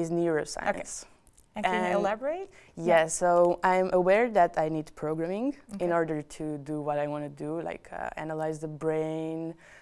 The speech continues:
Speaker 1: uh, see how psychology interferes
Speaker 2: Yeah.
Speaker 1: with social behavior.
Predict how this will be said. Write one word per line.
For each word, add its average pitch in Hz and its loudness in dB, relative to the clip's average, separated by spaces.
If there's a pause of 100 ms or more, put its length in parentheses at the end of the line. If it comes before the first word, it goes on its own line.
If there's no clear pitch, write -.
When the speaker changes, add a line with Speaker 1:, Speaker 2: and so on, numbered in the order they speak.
(140)
Speaker 1:
uh, - -12 (220)
see 165 -6 (120)
how 160 0
psychology 170 -4
interferes 175 -4
Speaker 2:
Yeah. 160 -12
Speaker 1:
with - -10
social 170 -6 (640)
behavior. 170 -2